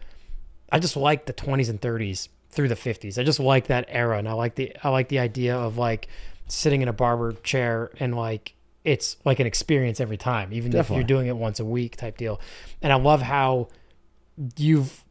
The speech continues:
Speaker 1: kind of encapsulated that and have been able to, like, uh, convey that to people who don't speak the same language, you know?
Speaker 2: Uh, you know, it's fun. I, I, uh, and I don't even know if I looked at cutting hair, um, that way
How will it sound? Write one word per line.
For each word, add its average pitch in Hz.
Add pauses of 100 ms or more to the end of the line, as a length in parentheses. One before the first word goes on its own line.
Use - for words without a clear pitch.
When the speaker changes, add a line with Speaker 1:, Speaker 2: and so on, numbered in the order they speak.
Speaker 1:
kind 160
of 147
encapsulated 160
that 175
and 151
have 131
been 139
able 139
to, 151
like, 127 (600)
uh, 120 (100)
convey 147
that 135
to -
people 131
who 123
don't 131
speak 139
the 113
same 120
language, 117 (640)
you 127
know? 120 (100)
Speaker 2:
Uh, 160
you 147
know, 147
it's 127
fun. 147
I, 127 (180)
I, 117
uh, 92 (480)
and 131
I 139
don't 151
even 110
know 104
if 95
I 107
looked 98
at 87 (280)
cutting 90
hair, 82 (520)
um, 80 (880)
that 101
way 85